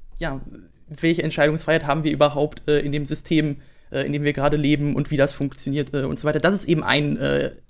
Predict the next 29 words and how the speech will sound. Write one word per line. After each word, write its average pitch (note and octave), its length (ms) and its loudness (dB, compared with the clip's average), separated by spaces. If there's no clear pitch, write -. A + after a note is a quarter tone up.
Themenkomplex, C#3 680 -4
den C3+ 100 -2
ich C3 160 -6
auch C#3 220 -2
eben, A#2+ 260 0
äh, - 40 -10
an B2+ 220 2
seinen B2 180 0
Filmen B2+ 280 0
sehr - 160 -2
interessant - 460 -4
finde B2 160 -2
und B2 80 0
der B2+ 80 4
sich C3 120 -8
eben C3 200 -2
auch F3+ 200 6
in E3+ 120 2
dieser D3+ 180 2
ästhetischen - 480 8
Gestaltung, B2+ 540 4
äh, B2 100 -2
wie D3 60 -4
ich C3+ 100 -6
finde, B2 240 -2
sehr B2+ 160 -2
schön, A#2 340 0
äh, A#2+ 140 0
wiederfindet. - 720 -4